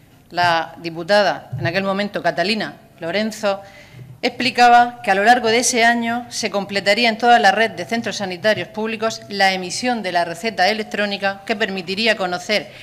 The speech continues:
con exactitud cuántos medicamentos con receta médica habían adquirido el paciente, para que cuando llegase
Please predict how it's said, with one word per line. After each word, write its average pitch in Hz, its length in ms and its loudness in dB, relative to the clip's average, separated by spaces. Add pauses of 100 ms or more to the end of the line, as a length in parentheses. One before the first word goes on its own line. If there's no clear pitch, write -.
(100)
con 208 200 0
exactitud 190 680 -6 (680)
cuántos 254 340 2
medicamentos 226 800 0
con 196 180 -4
receta 208 380 -2
médica 214 380 0
habían 208 200 0
adquirido 202 640 -4 (100)
el 180 120 -8
paciente, 165 580 -6
para 156 200 -2
que 160 100 -8
cuando 165 220 -6
llegase 180 440 -4